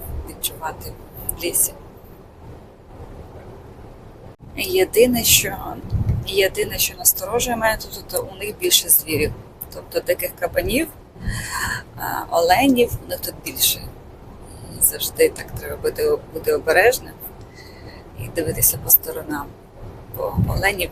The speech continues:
бачила вже кілька раз, але завжди ходжу по лісі і думаю, щоб не натрапити на, на дикого кабана, на джіка. Взагалі дуже люблю їздити так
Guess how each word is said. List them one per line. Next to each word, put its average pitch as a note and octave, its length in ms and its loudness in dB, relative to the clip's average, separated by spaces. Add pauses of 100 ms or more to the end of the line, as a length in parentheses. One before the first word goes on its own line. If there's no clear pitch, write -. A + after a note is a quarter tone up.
(100)
бачила A#3 500 4
вже - 160 -8 (220)
кілька - 320 -6
раз, - 340 6 (640)
але - 280 -4
завжди - 360 2
ходжу E3+ 300 -6
по E3 80 8
лісі F3 260 0
і - 120 -10
думаю, D3+ 200 -4
щоб - 200 2 (120)
не D#3+ 60 -4
натрапити D#3 640 -2
на, D3+ 240 -6 (960)
на - 80 -6
дикого - 440 -4
кабана, D3+ 380 -6
на D#3 120 -4
джіка. - 400 -8 (4000)
Взагалі - 400 -2
дуже - 440 4
люблю E3+ 380 4
їздити - 580 2
так D3+ 160 -6